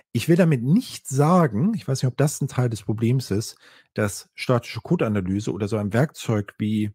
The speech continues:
äh, Sonar Cube keinen Sinn macht. Das ist eine andere Frage.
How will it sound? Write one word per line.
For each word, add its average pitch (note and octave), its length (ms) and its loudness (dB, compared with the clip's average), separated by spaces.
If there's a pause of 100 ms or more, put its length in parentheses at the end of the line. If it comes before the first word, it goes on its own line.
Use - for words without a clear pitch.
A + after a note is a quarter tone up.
(380)
äh, G#2 160 2
Sonar B2 720 0 (180)
Cube A2 360 -2 (120)
keinen A2+ 300 0
Sinn D#3 320 4
macht. - 400 -4 (300)
Das A2+ 200 2
ist - 160 -4
eine G#2+ 120 -2
andere A2 240 0
Frage. F#2 580 0